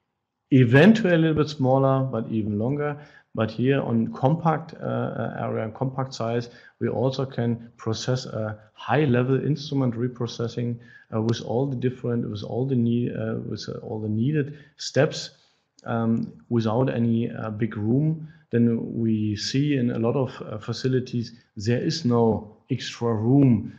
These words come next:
there is no big space for instrument reprocessing. We have to live with conditions. Um, the, the requirements go further, the, um,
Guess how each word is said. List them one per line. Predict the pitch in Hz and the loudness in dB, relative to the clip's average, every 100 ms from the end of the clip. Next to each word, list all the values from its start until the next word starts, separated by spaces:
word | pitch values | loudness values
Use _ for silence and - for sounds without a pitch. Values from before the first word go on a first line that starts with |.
| - | -8
there | 113 120 | -4 -2
is | 147 - 123 | -2 -2 0
no | 120 120 | 4 4
big | 113 127 131 | 4 0 -4
space | - 117 123 117 | -6 0 2 0
for | - 131 | -4 -6
instrument | 113 - 110 107 104 - | -6 -6 -8 -6 -8 -8
reprocessing. | 107 - 104 - 95 - 92 - - - | -10 -8 -12 -12 -14 -14 -18 -20 -10 0
We | 113 | 2
have | 151 | 2
to | - | 2
live | 131 143 143 | 2 2 0
with | 131 | -2
conditions. | 131 117 135 - 104 - - - - _ | -2 0 0 -4 -10 -12 -20 -20 -20 _
Um, | 110 107 107 110 - | -6 -2 -2 -2 -2
the, | 117 113 110 107 | 0 2 0 -2
the | 117 117 | 0 2
requirements | 120 117 117 135 160 160 156 156 - - _ _ _ _ _ _ _ _ _ 123 | 2 0 2 4 4 2 2 -2 -6 -12 _ _ _ _ _ _ _ _ _ 2
go | 123 | 4
further, | 117 147 175 175 175 170 170 170 | 6 8 8 8 6 4 0 -2
the, | 123 120 117 117 117 | 2 4 4 2 -2
um, | 117 110 107 104 104 | -2 -2 -2 -2 -4